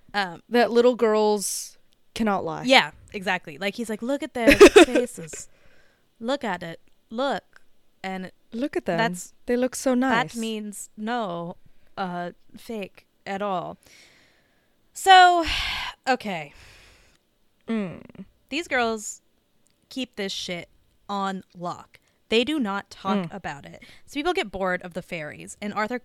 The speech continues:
Speaker 1: Conan Doyle dies in nineteen thirty, like, fully still believing in the spiritual world, world, and specifically that these pictures are real.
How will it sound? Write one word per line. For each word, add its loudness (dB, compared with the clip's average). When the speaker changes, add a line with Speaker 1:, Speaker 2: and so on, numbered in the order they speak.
Speaker 1:
Conan -6
Doyle -4
dies -4
in -12
nineteen -10
thirty, -8
like, -14
fully -4
still -8
believing -10
in -8
the -10
spiritual -10
world, -10
world, -4
and -8
specifically -6
that -10
these -10
pictures -14
are -10
real. -18